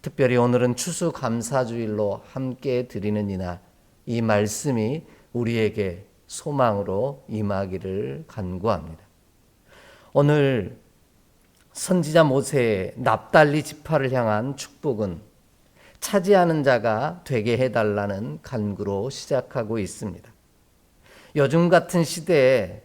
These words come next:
땅을 차지하고 나의 것으로 만드는 것은 행복하고 복된 일입니다. 오늘 추수감사주의를 맞이한 우리의 삶에도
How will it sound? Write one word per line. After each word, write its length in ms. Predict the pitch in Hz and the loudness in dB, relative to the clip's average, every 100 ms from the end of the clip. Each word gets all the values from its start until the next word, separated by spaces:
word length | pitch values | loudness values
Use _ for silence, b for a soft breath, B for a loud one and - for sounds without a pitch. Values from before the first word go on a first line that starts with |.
| - | 0
땅을 340 | 180 185 190 | 2 4 2
차지하고 760 | - 202 175 185 139 110 95 87 | -2 -6 0 2 2 2 -4 -2
나의 320 | 123 131 139 | 2 2 0
것으로 460 | 165 143 - 131 127 | -2 -2 0 0 2
만드는 520 | 113 117 120 139 131 | 2 2 0 0 2
것은 460 | 123 - 123 147 160 B B | 0 0 -4 -4 -8 B B
행복하고 1080 | 190 180 170 165 - 156 127 113 117 156 - | -4 -2 -2 -6 -4 -4 -2 -2 -2 -2 -4
복된 640 | 139 107 - 120 104 120 135 | -4 -4 -6 -2 -2 -2 -2
일입니다. 540 | 104 104 113 85 - - _ _ _ _ B B B | -2 -2 -2 -4 -10 -20 _ _ _ _ B B B
오늘 280 | - 143 147 | 4 4 4
추수감사주의를 920 | 143 175 180 160 156 156 139 147 143 | 0 -4 4 4 6 2 2 0 2
맞이한 600 | 139 127 120 131 120 104 - | 6 4 4 2 2 0 -4
우리의 360 | 127 131 143 | -4 2 4
삶에도 760 | 139 - 170 151 117 101 87 | 2 0 -2 0 -2 -4 -8